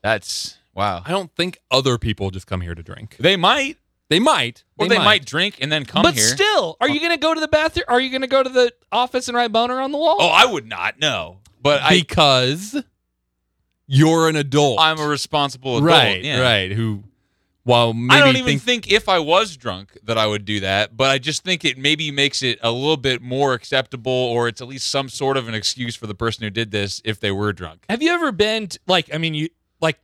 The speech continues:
Speaker 3: the bars that just have writing all over the wall?
Speaker 2: Sure.
Speaker 3: Even looking at all of that writing, do you ever feel the urge to write something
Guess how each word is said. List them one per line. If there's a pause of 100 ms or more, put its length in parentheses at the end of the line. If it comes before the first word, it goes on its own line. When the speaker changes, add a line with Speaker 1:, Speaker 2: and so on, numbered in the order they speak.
Speaker 3:
the
bars
that
just
have
writing
all
over
the
wall? (1120)
Speaker 2:
Sure.
Speaker 3:
Even (160)
looking
at
all
of
that
writing, (260)
do
you
ever
feel
the
urge
to
write
something